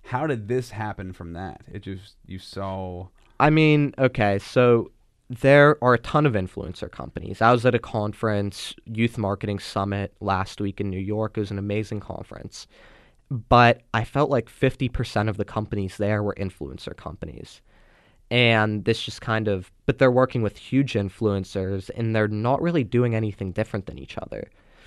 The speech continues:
Speaker 2: So we kind of needed to figure out a way, because we are small, we are young,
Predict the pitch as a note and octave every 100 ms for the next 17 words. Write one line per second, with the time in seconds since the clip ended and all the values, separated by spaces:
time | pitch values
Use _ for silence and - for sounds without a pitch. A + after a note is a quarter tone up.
0 | _ _ - - B2 A2 C#3 - D3 C#3
1 | B2 B2 A#2 G#2+ G#2 - G#2 A2 G2+ G#2
2 | G2 F#2 G2 - G#2 G2+ G2 G#2+ - A#2+
3 | G2 F#2 A2 _ _ _ _ - G#2+ G#2+
4 | A2 G#2 G2+ G2+ G2 F#2 F#2+ G2+ G#2+ G#2+
5 | G#2